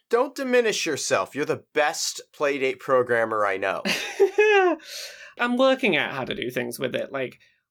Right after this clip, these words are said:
Speaker 2: I realized that the game was running a little slowly because I had a bunch of spikes going up and down that every time they went up and down, every spike in the room was trying to play the spike goes up or spike goes down sound effect, so I worked out how to make it do it just once,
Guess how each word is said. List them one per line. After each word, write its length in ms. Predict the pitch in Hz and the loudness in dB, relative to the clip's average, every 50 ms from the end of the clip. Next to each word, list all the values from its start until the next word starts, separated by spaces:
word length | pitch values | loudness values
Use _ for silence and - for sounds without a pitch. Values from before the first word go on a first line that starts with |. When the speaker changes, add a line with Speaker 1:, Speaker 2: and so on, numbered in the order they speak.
| _ _ _ | _ _ _
Speaker 2:
I 600 | - 180 175 175 175 180 180 180 175 175 175 - - _ _ _ _ _ _ - | -2 0 0 2 2 2 2 2 2 0 0 -4 -8 _ _ _ _ _ _ -4
realized 1000 | 220 202 208 233 233 240 240 240 240 233 226 233 226 233 220 202 - - 196 170 | -2 0 0 2 2 2 2 2 2 2 0 0 0 0 -2 -4 -4 -6 -2 2
that 180 | 214 202 196 | 2 2 2
the 80 | - 190 | 2 0
game 240 | 160 190 180 185 190 | 0 2 2 2 0
was 160 | 185 165 180 | 0 0 2
running 240 | 185 175 170 170 160 | 2 2 2 2 2
a 80 | 170 | 2
little 280 | 165 160 170 160 165 151 | 2 2 2 2 0 -2
slowly 720 | 147 - - - 170 147 151 151 156 151 156 151 147 143 135 | -2 -4 -4 -2 0 0 2 2 2 0 2 2 2 0 -2
because 480 | 135 - 147 135 - 170 147 139 135 - | -4 -6 -8 -6 -2 0 0 0 0 -2
I 120 | - 147 135 | -2 -4 -4
had 180 | 139 147 143 | -4 -4 -4
a 40 | 143 | -2
bunch 300 | 131 151 151 151 - - | -2 0 -2 0 -2 -4
of 80 | 147 - | -6 -4
spikes 300 | - - 147 135 - - | 0 0 0 0 0 -2
going 240 | - 151 139 139 | -2 -2 -2 0
up 160 | 139 135 135 - | -2 -2 -2 -2
and 100 | 143 135 | -2 0
down 260 | 139 139 139 135 135 | 0 0 0 0 0
that 100 | 135 135 | 0 0
every 200 | 139 139 147 139 | 0 0 -2 -4
time 220 | 135 156 143 139 | -2 -2 0 0
they 60 | 135 | 0
went 180 | 127 135 127 123 | 0 0 0 -2
up 140 | 139 127 143 | -4 -4 -4
and 100 | 135 127 | -2 -2
down, 240 | 131 127 123 123 - - | -2 -2 -2 -4 -4 -4
every 340 | 151 147 135 135 147 143 135 | -4 -4 -2 -2 -4 -4 -2
spike 320 | - - 156 147 143 147 | -2 0 0 0 0 0
in 60 | 147 | -2
the 100 | 139 143 | -2 0
room 220 | 139 151 151 170 180 | 2 2 2 0 0
was 100 | 165 160 | -2 -2
trying 220 | - 175 175 160 | -2 -2 -2 -2
to 60 | 156 | -4
play 200 | - 175 170 165 | -4 -2 -2 -2
the 140 | 156 165 165 | -2 -2 -4
spike 400 | - - - 175 156 147 - - | -4 -2 -2 -2 -2 -2 -4 -2
goes 220 | - 175 151 147 156 | 0 2 2 2 2
up 120 | 151 151 | 0 0
or 80 | 160 147 | -2 -4
spike 280 | - - 160 147 139 | -2 0 -2 -2 0
goes 180 | - 151 147 139 | 0 0 -2 0
down 260 | 135 151 151 147 147 | 0 0 0 0 -2
sound 240 | 143 160 156 160 160 | -2 -2 -2 -2 -2
effect, 200 | 160 185 185 - | -2 -2 -2 0
so 80 | 165 135 | 0 -2
I 60 | 127 | 0
worked 260 | 123 131 139 170 160 | 0 0 0 0 -2
out 60 | 139 | -4
how 60 | 123 | -4
to 60 | 123 131 | -4 -2
make 180 | 135 131 127 | -4 -4 -4
it 120 | - 107 - | -4 -6 -4
do 120 | 127 127 | -4 -4
it 120 | 120 - | -4 -6
just 280 | - - 123 113 - - | -6 -6 -6 -6 -6 -6
once, 400 | 131 139 151 151 151 147 - - | -2 -2 -2 -2 -2 -6 -8 -10